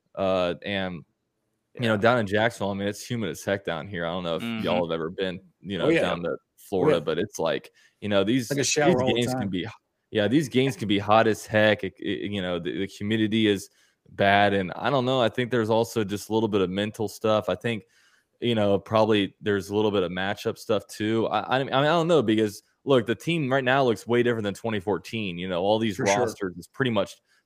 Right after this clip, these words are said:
Speaker 1: turned over at least ninety percent on each side. So I don't know what it is, but, you know, it's, you know, with the Jaguars, we have a lot of bad streaks. I mean, the Jaguars haven't won an away game since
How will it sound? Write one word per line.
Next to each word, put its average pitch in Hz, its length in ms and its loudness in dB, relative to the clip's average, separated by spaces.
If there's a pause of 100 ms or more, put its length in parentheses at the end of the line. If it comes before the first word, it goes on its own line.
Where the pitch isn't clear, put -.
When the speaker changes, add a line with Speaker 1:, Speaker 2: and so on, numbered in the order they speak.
Speaker 1:
turned 131 260 0
over 104 360 4 (320)
at 110 80 0
least 117 240 2
ninety 107 340 0
percent 113 380 -4
on 101 100 -2
each 101 180 -6
side. 95 480 -2
So 92 460 -2 (540)
I 123 100 2
don't 151 140 4
know 143 140 6
what 127 140 6
it 113 120 2
is, 120 260 4
but, 104 400 4
you 110 100 -8
know, 101 220 2
it's, - 380 -6 (320)
you 113 80 -2
know, 117 100 6
with 113 120 4
the 101 60 -10
Jaguars, 117 600 2
we 113 100 0
have 104 240 0 (140)
a - 20 -8
lot 113 220 0
of 95 120 -4
bad 104 280 0
streaks. 101 440 -4
I 101 60 -8
mean, 95 100 -6
the 95 60 -4
Jaguars 135 340 2
haven't 117 300 -2
won 110 200 -2
an 110 100 -2
away 95 260 0
game 90 300 -4
since 90 420 -12